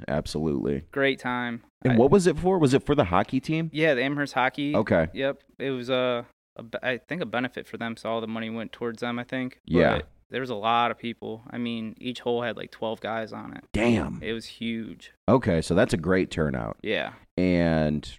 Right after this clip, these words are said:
Speaker 1: for anyone listening, information on Amherst Hockey,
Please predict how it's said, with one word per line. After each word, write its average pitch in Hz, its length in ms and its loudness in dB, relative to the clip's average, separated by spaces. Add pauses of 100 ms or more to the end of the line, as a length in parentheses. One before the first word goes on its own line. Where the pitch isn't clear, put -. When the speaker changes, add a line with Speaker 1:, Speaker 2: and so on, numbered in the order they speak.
(180)
Speaker 1:
for 104 140 4
anyone 104 280 6
listening, 90 460 6
information 90 580 4
on 82 240 2
Amherst 85 320 0
Hockey, 95 460 2